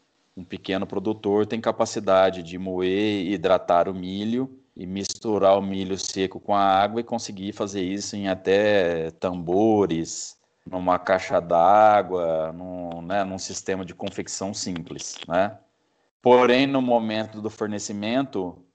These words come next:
é, é complicado isso e alguns têm enfrentado esse tipo de problema porque, embora seja, sejam alimentos, esses alimentos energéticos sejam estrategicamente muito interessantes do ponto de vista logístico, econômico, nutricional,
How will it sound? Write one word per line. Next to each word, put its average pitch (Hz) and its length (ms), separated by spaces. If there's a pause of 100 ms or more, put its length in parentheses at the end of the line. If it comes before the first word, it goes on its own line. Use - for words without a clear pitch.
(120)
é, 92 440
é 98 40
complicado 110 920
isso 113 340
e 113 40
alguns 104 320
têm 104 160
enfrentado 104 440
esse 101 120
tipo 92 160
de 98 80
problema 104 520
porque, 107 640 (560)
embora 110 380
seja, 107 500
sejam 98 460
alimentos, 95 600
esses 92 220
alimentos 92 420
energéticos 92 680
sejam 90 240
estrategicamente 92 880
muito 90 180
interessantes 87 560
do - 40
ponto 90 180
de 82 80
vista 85 260
logístico, 90 680
econômico, 95 680
nutricional, 104 840